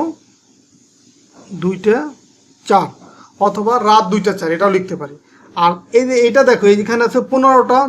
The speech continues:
চৌত্রিশ, তার মানে এটা দুপুর বারোটার পরে চলে গেছে, তার মানে এটাকে আমরা লিখতে পারি অপরাহ্ন,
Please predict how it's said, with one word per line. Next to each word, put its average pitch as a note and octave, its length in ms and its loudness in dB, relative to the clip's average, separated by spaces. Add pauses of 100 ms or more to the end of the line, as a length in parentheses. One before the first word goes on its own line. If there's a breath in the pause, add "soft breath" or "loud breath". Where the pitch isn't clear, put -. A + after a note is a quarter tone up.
চৌত্রিশ, F#3+ 480 0
তার G#3 160 0
মানে A#3 120 0 (100)
এটা B3 140 2 (480 soft breath)
দুপুর A3+ 260 -2 (100)
বারোটার A#3 440 2
পরে B3+ 260 4
চলে B3 200 6
গেছে, F3+ 220 -4 (440 soft breath)
তার F#3+ 220 2
মানে G3 140 0 (200)
এটাকে A#3 340 0
আমরা A3 220 2
লিখতে G3 260 -2
পারি G3+ 160 0 (180)
অপরাহ্ন, G3 400 0